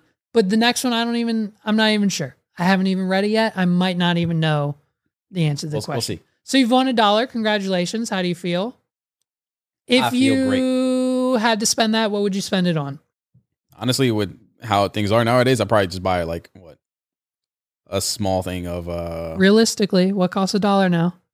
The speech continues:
Speaker 1: Twenty twenty-four.
Speaker 2: Honestly, not, I don't think much of
Speaker 1: Okay, here's
Speaker 2: anything.
Speaker 1: the, I'll give you what you need to go tax, whatever. Say it's a ninety-nine cents item, the Dollar Tree.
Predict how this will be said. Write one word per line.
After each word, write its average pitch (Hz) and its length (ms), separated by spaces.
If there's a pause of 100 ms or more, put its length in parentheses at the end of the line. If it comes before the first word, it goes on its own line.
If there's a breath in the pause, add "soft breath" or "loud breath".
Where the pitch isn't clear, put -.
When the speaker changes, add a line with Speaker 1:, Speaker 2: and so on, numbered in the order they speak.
Speaker 1:
Twenty 185 180
twenty-four. 196 540
Speaker 2:
Honestly, 147 340
not, 101 300 (100)
I - 180
don't 160 100
think 104 280
much - 320
of - 100
Speaker 1:
Okay, 262 160
here's 247 220
Speaker 2:
anything. 208 180
Speaker 1:
the, - 840
I'll 254 120
give 247 240
you 262 200
what 254 180
you 226 140
need 220 240
to 214 60
go 196 680 (720)
tax, 185 640
whatever. 190 480
Say 233 260
it's 208 120
a 214 60
ninety-nine 196 520
cents 185 280
item, 185 260
the 180 60
Dollar 170 380
Tree. 165 460